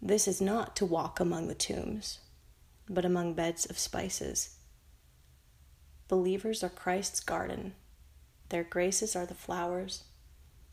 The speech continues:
Their savory discourse is the fragrant scent of these flowers. Sixthly, love to the saints must be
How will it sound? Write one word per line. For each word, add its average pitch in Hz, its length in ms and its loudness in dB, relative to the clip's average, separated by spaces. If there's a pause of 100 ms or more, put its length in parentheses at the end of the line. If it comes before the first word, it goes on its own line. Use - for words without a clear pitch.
(280)
Their 185 140 6
savory 202 480 4
discourse - 720 0 (360)
is 196 140 0
the 190 60 -2
fragrant 170 460 2
scent - 540 0 (420)
of 170 160 -2
these 170 220 0
flowers. - 580 -6 (2250)
Sixthly, - 800 2 (1300)
love 190 420 2
to 240 140 0
the 254 120 0
saints - 640 -2
must 208 320 0
be 190 320 -2